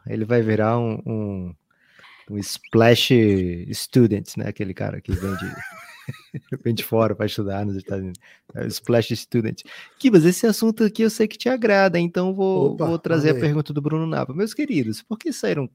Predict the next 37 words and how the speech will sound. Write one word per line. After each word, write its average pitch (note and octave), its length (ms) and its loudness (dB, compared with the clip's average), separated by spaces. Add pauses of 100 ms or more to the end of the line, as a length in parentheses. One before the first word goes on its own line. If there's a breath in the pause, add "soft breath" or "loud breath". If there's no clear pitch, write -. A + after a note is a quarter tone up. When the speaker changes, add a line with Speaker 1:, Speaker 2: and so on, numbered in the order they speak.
Speaker 1:
quatro - 340 -2
classificados A2+ 560 -4
no A2+ 120 -6
grupo A2+ 220 -14
do A2+ 80 -12
Brasil A2+ 320 -2
e C#3 40 -10
três C3 400 -2
no A#2 120 -4
outro G#2+ 260 -4
grupo? F2+ 400 -12
Explica C4+ 380 -4
de B2 160 -4
novo G#2+ 360 0
aí, G2+ 80 0
só - 160 -6
pra E3 140 -4
Speaker 2:
Na D#3+ 80 -6
Speaker 1:
ficar C3+ 180 2
Speaker 2:
verdade C#3 720 0
Speaker 1:
bem D3 320 6
fixo - 460 -2
que B2 80 -6
a A#2 40 -2
gente A2 220 -6
não A#2 80 -4
ficou - 180 -12
fora F#2+ 540 -4
do E2+ 100 -12
Mundial. F2+ 380 -14 (180)
Explica - 320 -20
aí. D#3+ 60 -8
Speaker 2:
Então, D#3 220 0 (180)
ô B3 160 -4
Pi, B3 340 2
você G3+ 120 2
pode G#3 540 0